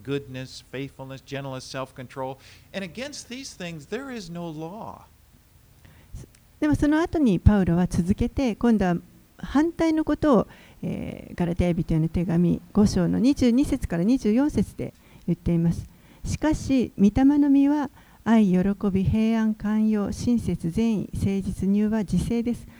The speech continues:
Speaker 2: このようなものに反対する律法はありません。」
Speaker 1: And then he says in verse twenty-four, "And those who belong to Christ Jesus have crucified the flesh with its passions and desires."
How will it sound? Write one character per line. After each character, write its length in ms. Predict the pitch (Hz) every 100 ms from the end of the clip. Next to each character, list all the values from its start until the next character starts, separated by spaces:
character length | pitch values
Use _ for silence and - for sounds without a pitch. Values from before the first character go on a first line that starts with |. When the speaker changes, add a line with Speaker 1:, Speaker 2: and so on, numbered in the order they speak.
| - - -
Speaker 2:
こ 120 | 247
の 120 | 269
よ 100 | 302
う 60 | 277
な 80 |
も 120 | 233 240
の 100 | 254
に 100 | 214
反 260 | 226 247
対 200 | 262 277
す 120 | -
る 100 | 262
律 200 | 220 214 -
法 180 | 226 220
は 180 | 262 262 -
あ 100 | 170
り 120 | 202
ま 160 | 240
せ 180 | 226 220
ん。」 100 | 175 - _ _ _ _ _ _ _ _ -
Speaker 1:
And 120 | 139
then 60 | 139
he 60 |
says 320 | 127 151 120
in 100 | 123 107 - -
verse 160 | 147
twenty-four, 420 | - 151 147 160 127
"And 140 | 131
those 340 | 160 254 -
who 140 | - 226
belong 560 | 190 156 160 214 262 226
to 120 | -
Christ 320 | 190 214 208
Jesus 340 | 196 202 180 165
have 140 | 165
crucified 600 | - 247 262 202 - 165
the 80 | 151
flesh 400 | 131 143 147 - - - _
with 160 | 147 147
its 120 | 139
passions 560 | - 123 123 127 110 117
and 160 | 110
desires." 760 | 107 101 107 107 92 87 -